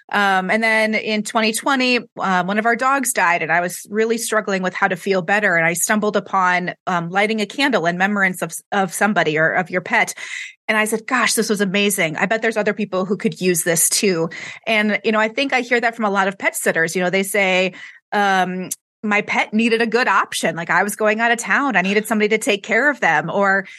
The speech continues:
you know, like, in our situation where a friend said, "Hey, would you watch your, my dog for me?"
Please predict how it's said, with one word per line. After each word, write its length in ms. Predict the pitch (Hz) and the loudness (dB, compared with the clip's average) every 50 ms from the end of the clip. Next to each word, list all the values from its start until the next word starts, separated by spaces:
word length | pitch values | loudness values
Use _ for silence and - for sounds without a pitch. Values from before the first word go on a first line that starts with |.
| - - - | -20 -16 -8
you 80 | - 202 | -4 -2
know, 80 | 185 | 0
like, 220 | 196 208 208 - - _ - | 2 0 0 -2 -6 _ -2
in 80 | 220 214 | 0 2
our 120 | 220 269 | 2 0
situation 600 | 330 - 403 - - - 233 196 170 - - 190 185 | 0 0 -2 -2 0 0 2 2 2 0 -2 -2 -2
where 140 | 190 185 190 | 0 0 0
a 40 | |
friend 320 | 190 - - 226 226 240 226 | 0 0 0 0 0 0 0
said, 160 | 226 226 190 | 0 -2 -2
"Hey, 300 | 208 185 208 330 403 359 | -2 -4 -2 0 0 0
would 180 | 208 180 165 - | 0 -2 -2 -2
you 80 | 202 | -2
watch 280 | 208 190 208 226 - - | 0 0 0 0 0 -4
your, 80 | 254 - - | -6 -4 -2
my 160 | 220 220 226 | -2 -2 0
dog 340 | - 175 127 143 156 190 202 | 0 0 0 2 0 0 -2
for 260 | - - 233 214 220 | -2 0 0 2 2
me?" 260 | 220 233 262 349 415 | 0 0 -2 -4 -6